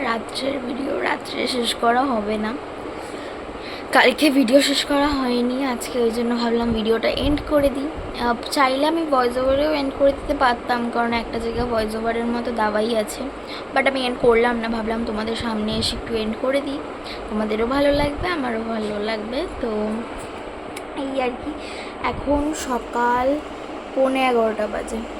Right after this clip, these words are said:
ঠিক আছে, গুড মর্নিং সবাইকে। পরের ভিডিওতে আমি এই দিনের ভিডিওটা, I guess, শেয়ার করতে পারবো। তো চলো,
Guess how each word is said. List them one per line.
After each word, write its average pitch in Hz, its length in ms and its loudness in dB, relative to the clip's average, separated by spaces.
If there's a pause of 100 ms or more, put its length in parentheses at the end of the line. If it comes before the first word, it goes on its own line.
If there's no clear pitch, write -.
(120)
ঠিক 285 140 -2
আছে, 285 280 -2
গুড 247 220 -6
মর্নিং 247 300 -2 (120)
সবাইকে। 247 480 -4 (280)
পরের 240 340 0
ভিডিওতে 247 500 -2
আমি 240 260 -2 (220)
এই 349 180 6
দিনের 269 400 -2
ভিডিওটা, 226 340 4 (100)
I - 100 -4
guess, 208 140 -4 (100)
শেয়ার 214 160 -2 (100)
করতে 202 240 -6
পারবো। 226 340 -6 (880)
তো 240 100 0 (2500)
চলো, 294 320 2